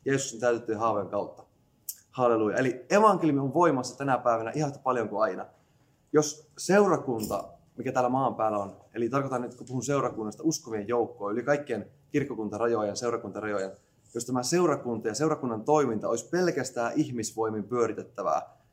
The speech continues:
ja se pyörittäisi pelkästään meidän voimilla ja kyvyllä ja taidolla, mä voin sanoa, että se olisi loppunut jo kauan sitten.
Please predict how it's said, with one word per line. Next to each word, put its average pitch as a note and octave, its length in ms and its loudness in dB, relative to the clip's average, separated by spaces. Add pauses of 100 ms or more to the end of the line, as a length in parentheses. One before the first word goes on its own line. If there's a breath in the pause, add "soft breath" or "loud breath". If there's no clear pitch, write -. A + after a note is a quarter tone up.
ja - 60 -18
se A#2+ 100 -6
pyörittäisi B2 420 0
pelkästään C#3+ 520 0
meidän C3 320 0
voimilla A#2+ 340 0
ja G#2+ 60 0
kyvyllä A#2+ 360 -2
ja G2 60 -4
taidolla, G2 480 -4 (320)
mä A#2+ 100 0
voin A#2+ 100 0
sanoa, C3+ 200 0
että A#2 100 -4
se B2+ 40 -6
olisi A#2+ 140 -8
loppunut A#2+ 380 -6
jo - 40 -16
kauan A2 280 2
sitten. - 400 -12